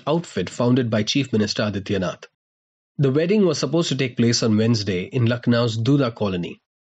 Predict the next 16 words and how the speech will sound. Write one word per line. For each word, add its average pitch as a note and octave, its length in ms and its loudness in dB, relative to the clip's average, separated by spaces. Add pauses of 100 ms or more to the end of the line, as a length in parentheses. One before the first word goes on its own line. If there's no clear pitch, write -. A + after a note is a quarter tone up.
(240)
But B2 220 -2
minutes C3+ 320 2
before B2 300 0
the A#2 100 0
ceremony A2+ 440 2
started, B2 460 -2 (340)
a - 100 -2
team F#3 280 2
from B2 320 0
the A#2 80 0
Para C#3 320 0
police A#2 340 0
station A2+ 380 0
reached C3+ 360 0
the G#2+ 100 0
venue F#2+ 340 -4